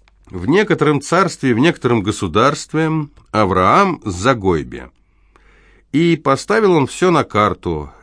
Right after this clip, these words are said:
и проиграл. Но ведь он поклялся: «Я буду о тебе заботиться». И ни в чем не было ему удачи,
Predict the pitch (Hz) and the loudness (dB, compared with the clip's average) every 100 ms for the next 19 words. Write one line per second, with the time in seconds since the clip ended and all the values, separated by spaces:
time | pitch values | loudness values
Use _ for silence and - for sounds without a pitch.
0 | _ 165 175 127 92 80 73 69 62 - | _ -4 0 0 0 -4 -8 -10 -12 -18
1 | _ _ _ _ _ _ _ _ _ - | _ _ _ _ _ _ _ _ _ -6
2 | 87 87 101 104 - 110 113 156 170 - | -6 -4 -4 -2 -2 -2 0 0 0 -6
3 | 67 - _ _ _ - 85 76 101 107 | -18 -20 _ _ _ -10 -8 -6 -2 0
4 | 101 - 95 101 107 107 143 - - - | 0 -2 -2 0 0 0 -2 -4 -20 -20
5 | - _ _ _ _ _ _ _ _ _ | -20 _ _ _ _ _ _ _ _ _
6 | _ - 139 175 - 208 208 180 170 151 | _ 0 2 2 0 0 2 2 2 2
7 | 139 131 131 120 123 113 - 95 82 76 | 2 4 2 2 2 0 0 -6 -6 -8